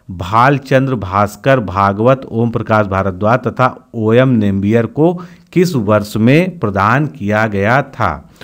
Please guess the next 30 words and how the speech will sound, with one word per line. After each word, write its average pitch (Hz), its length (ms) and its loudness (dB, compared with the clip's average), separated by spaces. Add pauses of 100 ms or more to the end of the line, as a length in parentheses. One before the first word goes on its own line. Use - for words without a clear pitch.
(340)
तो 110 60 -6
ये 110 180 0
द्रोणाचार्य 120 720 2 (240)
पुरस्कार 110 480 -2
जो 110 160 -4
है 123 200 0
इन 113 200 2 (100)
तीनों 107 380 0
कोचों 104 500 -2
को 151 360 -2 (340)
कब 131 180 2
दिया 104 340 0
गया 101 240 0
था, 117 160 -2
आपको 113 440 0
इस 113 180 -2
प्रश्न 101 420 -8
में 143 300 0 (340)
ये 117 240 0
बताना 92 500 -2
है। 85 140 -4
तो 90 120 -4
आप 101 200 2
अपना 107 280 -2
उत्तर 107 340 -2
जो 101 260 -6
है 104 140 -2
सोच 104 340 -4
चुके 110 180 -4
होंगे, 123 380 2